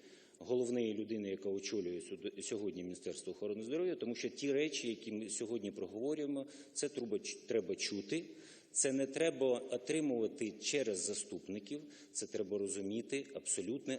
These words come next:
а можливо і вступати в спілкування чи до, чи після, чи під час проведення цих парламентських слухань.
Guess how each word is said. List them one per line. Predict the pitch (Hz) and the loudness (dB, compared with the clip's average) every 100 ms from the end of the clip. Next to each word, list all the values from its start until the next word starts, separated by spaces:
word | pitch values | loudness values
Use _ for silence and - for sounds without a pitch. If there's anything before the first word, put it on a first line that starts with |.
| - | -4
а | 98 | -6
можливо | 95 92 117 135 135 135 135 - | -4 0 4 4 4 0 -10 -8
і | |
вступати | - - 101 117 101 98 | -6 -6 0 2 2 0
в | |
спілкування | - - 87 - 90 123 143 139 135 - - | -4 -6 -8 -4 2 2 4 0 -2 -10 -8
чи | - 117 | -6 -2
до, | 113 143 139 | 2 2 2
чи | - 82 | -4 -8
після, | - 127 - 135 131 - - | -4 0 2 2 -2 -8 -8
чи | - - | -6 -6
під | 104 | -8
час | - 110 117 | -4 0 0
проведення | - - 78 92 104 104 104 | -2 -4 -2 -2 -2 -4 -6
цих | 95 - | -8 -8
парламентських | 80 78 80 80 - 78 | -8 -6 -6 -6 -10 -10
слухань. | - 73 73 | -10 -10 -12